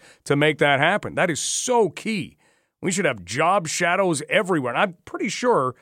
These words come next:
we do. It's just a matter of asking for it. If you want something, you gotta ask for it. But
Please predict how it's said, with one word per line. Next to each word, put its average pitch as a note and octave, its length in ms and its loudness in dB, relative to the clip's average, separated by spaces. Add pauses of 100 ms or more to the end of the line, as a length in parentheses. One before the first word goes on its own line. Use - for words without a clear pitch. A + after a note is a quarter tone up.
(380)
we E3 260 0
do. C#3+ 520 0
It's B2 140 -8
just E3+ 220 -4
a - 20 0
matter D#3 300 2
of C3 80 0
asking D3 480 0
for G#2+ 320 -6
it. - 200 -20 (920)
If - 60 -10
you A#2+ 80 -2
want E3 220 2
something, G#3 400 0
you - 340 -12
gotta F3 120 -6
ask F#3+ 340 -4
for - 220 -16
it. - 180 -20
But B2 220 -2